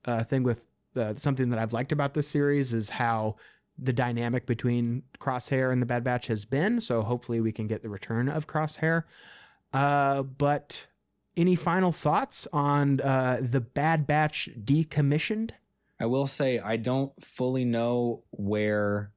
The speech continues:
Speaker 2: I mean, we know where the story is gonna go a little bit with, with Rafa and Trace now being in the
Speaker 1: Mm-hmm.
Speaker 2: mix with some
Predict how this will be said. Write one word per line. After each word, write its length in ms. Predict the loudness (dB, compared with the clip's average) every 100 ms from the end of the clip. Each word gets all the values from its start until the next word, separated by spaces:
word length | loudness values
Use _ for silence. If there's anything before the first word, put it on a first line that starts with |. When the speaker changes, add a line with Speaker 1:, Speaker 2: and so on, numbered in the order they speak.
| -4
Speaker 2:
I 40 |
mean, 140 | 0 2
we 100 | 2
know 180 | 2 2
where 200 | 2 0
the 100 | -2
story 340 | 0 0 0
is 80 | 0
gonna 180 | -2 0
go 260 | 2 2
a 20 | 0
little 380 | 0 0 0
bit 180 | 0 -2
with, 260 | -2 -4 -6
with 360 | -4 -4 -8 _ _
Rafa 420 | -4 -2 -2 -2
and 200 | 0 0
Trace 600 | 0 0 2 0 -2 -8 -8 -4
now 280 | 0 0
being 260 | 0 2 4
in 80 | 4
the 40 |
Speaker 1:
Mm-hmm. 60 | 4
Speaker 2:
mix 280 | 0 -2 -2
with 160 | -4 -4
some 380 | -2 0 0